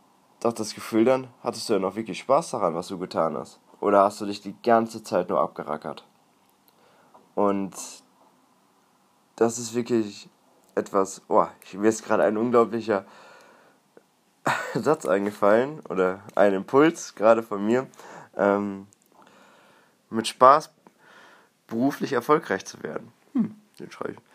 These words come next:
den merke ich mir. <laughs> Den find, den find ich gut. Und dem auch wirklich mal nachzugeben. Und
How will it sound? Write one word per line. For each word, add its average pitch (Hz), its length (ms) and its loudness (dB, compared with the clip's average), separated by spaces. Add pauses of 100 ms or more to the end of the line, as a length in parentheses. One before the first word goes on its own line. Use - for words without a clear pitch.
(200)
den 117 140 -2
merke 117 200 -2
ich - 100 -20
mir. - 100 -18 (300)
<laughs> - 420 0
Den 226 160 -4
find, 226 240 -16
den 208 100 -10
find 151 140 -8
ich - 120 -16
gut. - 140 -20 (1600)
Und 113 580 0
dem 123 140 4
auch 123 120 4
wirklich 113 260 -12
mal 95 120 0
nachzugeben. 92 680 -2
Und 87 520 -10